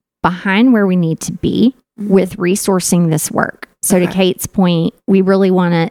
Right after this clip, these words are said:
Speaker 1: stand up the work that is happening now to be a national example so that we can bring more focus, attention, and support to Memphis. Having said that, Le Bonheur is extremely cutting edge, and they have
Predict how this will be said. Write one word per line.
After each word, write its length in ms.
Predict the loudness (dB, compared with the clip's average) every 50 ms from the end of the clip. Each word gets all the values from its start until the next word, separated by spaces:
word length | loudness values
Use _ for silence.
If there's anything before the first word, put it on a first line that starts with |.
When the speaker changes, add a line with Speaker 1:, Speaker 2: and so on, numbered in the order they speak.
| -6 _ _
Speaker 1:
stand 560 | -10 -8 -8 -4 0 2 2 4 4 2 2 0
up 200 | -2 -4 -2 -2
the 80 | -2
work 260 | -2 -2 -2 -4 -4
that 100 | -2 -2
is 180 | 0 0 0 -2
happening 460 | -2 -4 -4 -2 -2 0 0 2 2
now 420 | 2 2 0 0 2 2 2 0 0 _ _ _ _ _ _ _ _
to 100 | -2 -2
be 380 | 0 2 2 2 4 4 2 0
a 80 | 0 -2
national 500 | 0 0 0 0 -2 -2 -2 0 0 0
example 560 | 0 -2 0 0 0 0 2 2 2 2 0
so 140 | -2 -4 -4
that 140 | -4 -4
we 100 | -6 -8
can 400 | -10 -6 -4 0 2 2 2 2
bring 260 | 0 0 2 2 2 2
more 140 | 2 0 0
focus, 540 | 0 0 -2 0 0 0 -2 -2 -2 -6 -12 _ _ -14 -12
attention, 500 | -6 -2 0 0 0 2 0 0 0 0
and 180 | -2 -2 -4 -4
support 720 | -4 -8 -10 _ -6 -2 -2 0 0 0 -2 -2 _ _ -2
to 80 | 0
Memphis. 560 | 2 2 2 2 2 2 2 0 0 -4 -10 _ _ _ _ _ _ _ _ _ _ _ _ -4
Having 340 | -2 0 0 0 0 0 -2
said 300 | 0 0 0 0 0 0
that, 360 | -2 -2 -2 -2 -4 -6 -10 -16 _ _ _ _ _
Le 100 | 0 0
Bonheur 320 | 2 2 2 2 2 2 2
is 120 | 0 -2
extremely 720 | -6 -10 -12 -14 -10 -4 0 2 4 4 4 4 2 0 -2
cutting 420 | -4 -4 -4 -2 -2 -4 -2 -2
edge, 400 | -2 0 0 0 0 -2 -4 -4 -2
and 120 | 0 0 2
they 140 | 2 2
have 340 | 2 0 0 -2 -2 -4 _